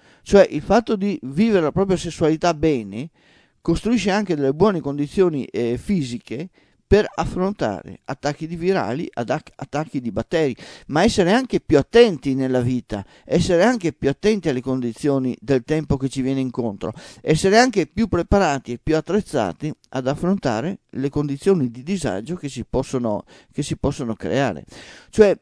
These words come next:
il fisico a posto, la psiche a posto, il piacere, eh, di vivere, eh, ci costruisce sia il fisico a posto, una mente a posto, sia la mente a posto e il fisico a posto.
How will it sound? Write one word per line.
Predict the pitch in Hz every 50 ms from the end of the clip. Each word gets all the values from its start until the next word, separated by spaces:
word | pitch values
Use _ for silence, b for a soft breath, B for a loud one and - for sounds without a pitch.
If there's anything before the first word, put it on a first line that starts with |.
| _ _ _
il | - 170
fisico | 156 - - 277 294 214 220 - - 202
a | -
posto, | - 226 208 180 123 113 - - - 104
la | 113 139 135
psiche | - - - 240 226 - 214
a | 208 -
posto, | - 196 185 156 113 98 - - - 120
il | 135 131
piacere, | - 151 147 - - 220 214 202 214 175 - _ -
eh, | 107 98 85
di | 143 135 139 156
vivere, | 170 220 247 226 175 139 139 123 117 135 147 220 - b b b b b b b
eh, | b b - _ _ _ _ _
ci | - - 240
costruisce | 240 220 240 233 - 226 233 240 214 185 - 147 120
sia | 123 - - - 277 294 233 156 107 - _ _ _ _ _ _ _ _ _
il | - 156 156
fisico | - 214 220 202 185 175 185
a | 170
posto, | - - 190 190 185 165 - 147
una | 139 135 135
mente | 135 143 143 143 -
a | 196
posto, | - - 214 214 240 220 - - 285
sia | - - - 196 151
la | 135 135
mente | 143 160 180 -
a | 233 208
posto | 208 175 202 214 - 220
e |
il | 160 -
fisico | - 139 131 117 95 - 98
a | 95
posto. | - 175 170 139 120 - - 92